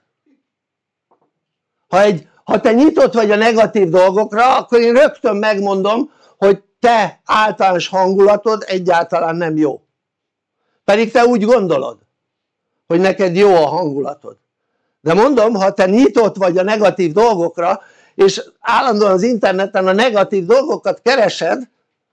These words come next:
a negatív híreket, érted? Ma, ott a hírek többsége negatív, úgyhogy <laughs> maradjunk ennyibe. Ö,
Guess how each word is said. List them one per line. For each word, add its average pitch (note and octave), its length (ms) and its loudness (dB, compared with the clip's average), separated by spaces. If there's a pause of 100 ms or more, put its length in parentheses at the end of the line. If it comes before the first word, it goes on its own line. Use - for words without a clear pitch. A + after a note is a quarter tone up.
(480)
a - 80 -6
negatív G3+ 500 0
híreket, G#3+ 680 0
érted? F3 460 -4 (340)
Ma, F3 160 -4
ott F#3 300 -8
a - 20 4
hírek F3+ 360 2
többsége D3 400 -4
negatív, C3 460 -6
úgyhogy E3+ 360 -4 (100)
<laughs> D#3+ 100 -4
maradjunk E3 440 -2
ennyibe. E3+ 480 -4 (1080)
Ö, F#3 260 4